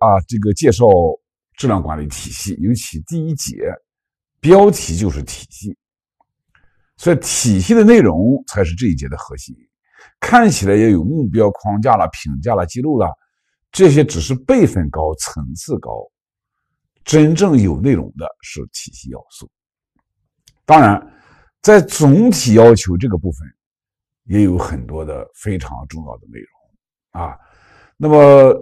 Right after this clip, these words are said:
重点、重中之重，我用深绿色的字体给大家标注了一下，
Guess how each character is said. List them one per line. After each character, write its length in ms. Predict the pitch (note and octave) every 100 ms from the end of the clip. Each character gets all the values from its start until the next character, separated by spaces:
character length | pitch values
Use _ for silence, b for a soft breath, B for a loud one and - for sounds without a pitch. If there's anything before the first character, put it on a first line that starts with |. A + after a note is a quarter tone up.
| -
重 340 | - - A#3 D#3+
点、 280 | A2 E2+ E2+ _
重 320 | - B3+ G#3+
中 220 | C#3 C3+ B2+
之 160 | C3+
重， 260 | E3 A3+ -
我 200 | E2+ F2
用 260 | G2 A2+ A#2 -
深 440 | - - E3+ F3
绿 160 | F#3+ E3+
色 160 | G#2+ A#2
的 100 | F2+
字 180 | - A#2
体 220 | - - C2+ - _ _ _
给 120 | - F#2
大 80 |
家 140 | E2 D2+
标 240 | F#2 E2+
注 140 | D#2 G2
了 100 | A#1
一 40 |
下， 140 | -